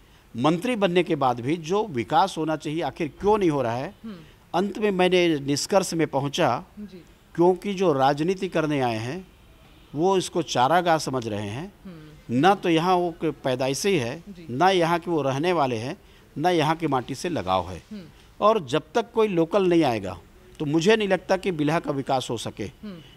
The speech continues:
Speaker 1: इसी उद्देश्य को लेकर के मैंने राजनीति में पदार्पण किया। भगवान की कृपा रही, परिवार का पूरा आशीर्वाद, क्षेत्र का आशीर्वाद,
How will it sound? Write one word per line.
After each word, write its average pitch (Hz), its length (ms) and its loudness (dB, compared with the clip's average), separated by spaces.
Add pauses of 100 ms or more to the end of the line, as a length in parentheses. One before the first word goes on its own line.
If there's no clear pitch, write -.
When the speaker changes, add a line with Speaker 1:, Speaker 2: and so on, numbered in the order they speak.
(140)
Speaker 1:
इसी 185 260 2
उद्देश्य 214 480 2
को 185 140 -2
लेकर 165 320 2
के 160 160 -2
मैंने 143 380 -2 (300)
राजनीति 147 600 0
में 196 100 0
पदार्पण 147 460 0
किया। 139 340 -4 (580)
भगवान 147 380 2
की 185 160 -6
कृपा 156 360 0
रही, 156 320 0 (580)
परिवार 160 380 4
का 170 280 -2
पूरा 151 300 -2
आशीर्वाद, 147 480 0 (300)
क्षेत्र 185 360 -2
का 147 140 0
आशीर्वाद, 131 420 -2